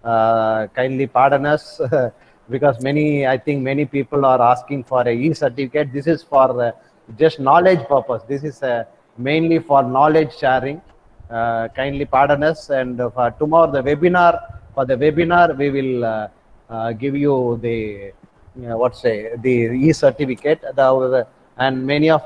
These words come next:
them are asking the webinar's link. And, uh, if you kindly register,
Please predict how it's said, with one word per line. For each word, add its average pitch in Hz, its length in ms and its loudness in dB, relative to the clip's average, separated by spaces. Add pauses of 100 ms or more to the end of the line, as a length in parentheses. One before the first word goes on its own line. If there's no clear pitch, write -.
them 143 220 2
are 135 160 6
asking - 680 -2
the 123 260 2
webinar's 139 480 0
link. 143 320 -4
And, 135 220 0
uh, 127 40 2
if 120 260 0
you 135 380 -2
kindly 170 300 4
register, 151 540 2